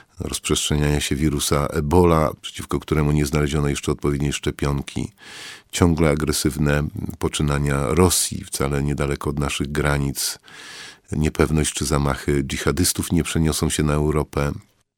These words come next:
Krucha jest także stabilizacja ekonomiczna. To sprawia, że człowiek właściwie nie ma pełnego panowania nad swoim życiem, nad swoim losem.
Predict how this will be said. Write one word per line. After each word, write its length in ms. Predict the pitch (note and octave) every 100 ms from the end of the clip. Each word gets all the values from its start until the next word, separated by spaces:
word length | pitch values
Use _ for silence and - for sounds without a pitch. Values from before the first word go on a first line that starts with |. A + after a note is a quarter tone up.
| _ - - -
Krucha 320 | - D#2+ D#2
jest 160 | D2 -
także 240 | C#2+ D2
stabilizacja 720 | - D2 D2+ D2 D2+ - D2
ekonomiczna. 840 | D2 D#2+ D2 D2 D2 - D#2 C#2+ D2+ - _ - - - - -
To 60 | -
sprawia, 340 | - C#3 D3+
że 120 | B2 G#2+
człowiek 480 | B2 A#2+ A#2+ - - - -
właściwie 600 | F#2 - G#2 A2+ A2 - E2+ E2 F2+
nie 340 | F2+ F#2 A2
ma 120 | C3
pełnego 400 | - F#2 F2+ F2+
panowania 580 | - E2+ E2 G2+ G#2 D2
nad 160 | C2+ -
swoim 360 | - C#2 C#2+
życiem, 320 | C#2+ C#2 C#2+
nad 140 | C#2+ -
swoim 380 | - D2+ D2 D2
losem. 560 | D2+ C2+ - - D#2